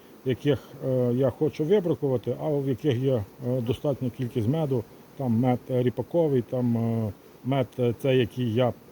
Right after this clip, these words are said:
припускаю, може бути і падєвий цей мед, про який я теж знімав ролик. І, е, залишаю, друзі, е, гнізда в форматі десяти рамок.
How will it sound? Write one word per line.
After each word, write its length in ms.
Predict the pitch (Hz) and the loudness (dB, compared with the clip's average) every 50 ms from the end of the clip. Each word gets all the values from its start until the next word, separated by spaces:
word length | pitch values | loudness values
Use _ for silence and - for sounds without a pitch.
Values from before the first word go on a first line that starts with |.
| - - - | -20 -10 -4
припускаю, 680 | 139 139 131 - 135 - - - 156 143 127 120 113 | -2 -2 -2 -2 -4 -8 -6 -2 0 0 2 2 2
може 240 | 110 135 131 104 117 | 0 0 0 0 -2
бути 300 | 113 117 123 110 - 120 | -2 -2 -4 -2 -2 -4
і 40 | 107 | -4
падєвий 480 | 98 - 170 165 156 139 143 135 135 | -2 -2 -2 -2 0 0 2 2 0
цей 180 | 117 - 139 127 | 0 0 -2 -2
мед, 200 | 131 135 131 123 | 0 0 -2 -4
про 140 | - - 135 | -4 -4 -4
який 220 | 123 - - 135 | -4 -4 -4 -4
я 60 | 131 | -4
теж 180 | 120 - 135 110 113 120 104 - - - - - - - | -4 -2 -4 -4 -4 -4 -6 -8 -14 -20 -20 -20 -16 -10
знімав 400 | 117 104 120 127 135 135 123 117 | -2 2 4 4 4 4 4 2
ролик. 280 | 131 139 135 123 120 110 - - - - - - - - - - - - - - - - - - - - - - - - - - - - - - | 2 2 2 2 2 -2 -4 -12 -20 -20 -20 -20 -20 -20 -20 -20 -20 -20 -20 -20 -20 -20 -20 -20 -20 -20 -20 -20 -20 -20 -20 -20 -20 -20 -10 0
І, 300 | - 170 170 160 156 151 147 147 | 4 4 6 6 4 2 0 0
е, 220 | 147 147 147 143 131 | 0 2 2 2 0
залишаю, 560 | 117 151 156 160 151 - 185 180 180 170 160 | 0 0 0 0 0 -2 -2 0 0 0 0
друзі, 360 | 139 156 160 143 143 151 156 147 - - 147 143 | 0 0 -2 0 2 0 0 0 -4 -4 -2 0
е, 140 | 143 143 135 | 0 2 2
гнізда 380 | 117 135 185 202 175 151 160 156 | 4 4 4 4 2 2 2 0
в 280 | 135 127 143 139 139 | 2 2 0 0 0
форматі 500 | 127 - - 160 156 170 165 147 - 151 | -2 -2 -4 -2 0 0 0 -2 -2 -4
десяти 380 | 139 139 131 - 143 - 156 151 | -6 -6 -6 -6 -6 -2 0 0
рамок. 300 | 135 120 104 95 92 90 | 2 2 0 -2 -4 -8